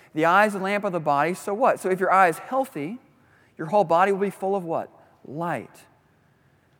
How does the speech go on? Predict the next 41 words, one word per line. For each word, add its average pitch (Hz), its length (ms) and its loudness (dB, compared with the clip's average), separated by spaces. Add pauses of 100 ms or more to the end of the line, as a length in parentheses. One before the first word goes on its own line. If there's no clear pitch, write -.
(280)
What 320 80 -10
does 349 80 -10
that 294 120 0
mean? 202 240 0 (260)
If, 214 220 0
if, 226 140 6
if 226 160 4
you 220 100 0
focus 240 460 4
and 254 140 0
dwell 196 280 6
on 214 120 4
the 208 80 0
things 202 360 -6
of 233 140 -8
God, 175 280 -2
it's 214 120 -8
gonna 247 180 -8
lead 214 280 -6
to 175 80 -6
health 170 460 0 (300)
and 175 220 -2
light 196 320 0
for 233 100 -8
your 196 100 0
whole 226 220 0
being. 175 380 -8 (1300)
And, 247 180 -2
and 269 140 -4
we 381 100 -6
know 151 160 0
this 147 400 -4
on, 226 140 -2
on, 220 140 -2
a, 214 100 -2
on 202 100 -4
just - 160 -12
a 196 100 -8 (100)
very 233 280 2
practical 196 560 -6
level. 160 400 -2